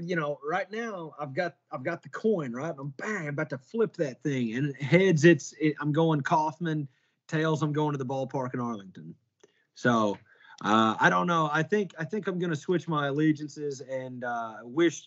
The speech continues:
wish the Yankees, uh, the, the boys from the Bronx, the Bronx Bombers, Murderers Row, every other nickname that this team has ever carried.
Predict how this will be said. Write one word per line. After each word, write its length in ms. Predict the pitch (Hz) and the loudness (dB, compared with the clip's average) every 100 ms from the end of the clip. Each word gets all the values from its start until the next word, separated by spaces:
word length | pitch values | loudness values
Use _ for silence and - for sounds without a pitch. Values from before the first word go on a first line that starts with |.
| 175 | -2
wish 300 | 165 165 - | 2 2 2
the 100 | 151 | 0
Yankees, 520 | 147 156 143 151 131 | 2 0 0 -2 -2
uh, 320 | 147 131 123 123 135 127 143 165 | -8 -12 -12 -16 -18 -20 -20 0
the, 160 | 147 147 | 0 2
the 100 | 156 | 2
boys 260 | 147 170 156 | 8 8 8
from 160 | 151 | 4
the 60 | 139 | -2
Bronx, 380 | 127 151 143 - | 2 4 2 -2
the 40 | |
Bronx 300 | 143 160 147 | 0 0 0
Bombers, 580 | - 143 143 143 139 127 _ - | -4 -6 -4 -2 -4 -6 _ -10
Murderers 540 | 156 175 170 156 147 135 | 0 2 4 2 0 0
Row, 380 | 151 147 147 147 | 2 4 2 2
every 340 | 160 156 156 | 0 2 0
other 180 | 151 147 | 2 -2
nickname 460 | 147 160 160 147 143 | -2 -4 -4 -4 -4
that 140 | 127 | -6
this 140 | 151 - | -8 -2
team 260 | 165 156 | 2 2
has 140 | 143 127 | 2 0
ever 240 | 180 151 | 0 0
carried. 520 | 143 - 147 147 143 | 0 4 4 4 0